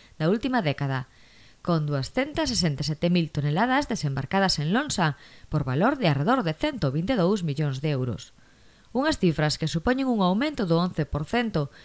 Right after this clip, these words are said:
tanto en cantidade descargada como en valor económico con respecto ás do dous mil dezasseis. Ademais, lembrou que esta especie supón máis do noventa e cinco por cento da produción total de acuicultura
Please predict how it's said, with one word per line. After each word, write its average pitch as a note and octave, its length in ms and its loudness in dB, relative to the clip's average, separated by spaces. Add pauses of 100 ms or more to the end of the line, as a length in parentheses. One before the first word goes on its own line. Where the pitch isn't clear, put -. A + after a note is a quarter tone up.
(200)
tanto B3 240 0
en G3+ 160 2
cantidade A3 560 0
descargada A3+ 640 -2
como E3 160 -2
en C#3+ 160 -2
valor G#3 160 2
económico A3 560 0
con D3+ 160 -4
respecto D3+ 640 -4
ás D3+ 160 0
do D3 80 -4
dous C#3+ 240 -4
mil F3 80 0
dezasseis. C#3+ 640 -4 (760)
Ademais, G#3+ 400 4
lembrou A3+ 320 2
que G3+ 80 0
esta F3+ 160 -2
especie F#3+ 480 0
supón A3 320 -2
máis A3 240 0
do D#3 80 0
noventa D#3 320 -2
e - 80 -6
cinco F3 320 0
por D#3+ 160 -4
cento G3+ 240 -2
da D3+ 160 0
produción A#3+ 480 -2
total A3+ 320 2
de C#3+ 80 2
acuicultura G#3+ 720 0